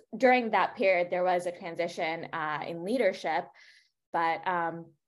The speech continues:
I think that has been the biggest issue, uh, with Grail.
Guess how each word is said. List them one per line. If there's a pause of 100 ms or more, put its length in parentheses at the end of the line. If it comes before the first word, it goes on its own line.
(300)
I
think
that
has
been
the
biggest
issue, (540)
uh,
with
Grail.